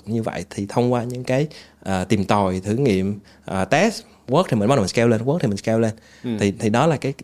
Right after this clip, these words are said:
Speaker 1: thì mình vẫn phải đi học hỏi để mình có thêm ý tưởng, mình có cái, ờ, nhu cầu thực tế từ thị trường, có những cái xu hướng mình vẫn phải đi tham khảo hết thôi.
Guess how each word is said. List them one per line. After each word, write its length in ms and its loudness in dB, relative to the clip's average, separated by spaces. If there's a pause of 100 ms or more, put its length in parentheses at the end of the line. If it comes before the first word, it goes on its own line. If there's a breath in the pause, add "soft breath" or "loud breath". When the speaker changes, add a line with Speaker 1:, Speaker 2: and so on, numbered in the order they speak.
Speaker 1:
thì 120 6
mình 220 6
vẫn 160 6
phải 140 2
đi 100 4
học 180 2
hỏi 260 0
để 80 2
mình 300 2
có 280 0
thêm 160 2
ý 100 2
tưởng, 360 0
mình 200 -2
có 300 2
cái, 300 2 (400 loud breath)
ờ, 400 0
nhu 100 6
cầu 240 4
thực 160 -6
tế 200 2
từ 100 -2
thị 140 -2
trường, 320 2
có 140 0
những 140 0
cái 80 0
xu 160 4
hướng 220 4
mình 120 2
vẫn 140 2
phải 160 0
đi 200 4
tham 160 -4
khảo 260 -2
hết 180 2
thôi. 120 2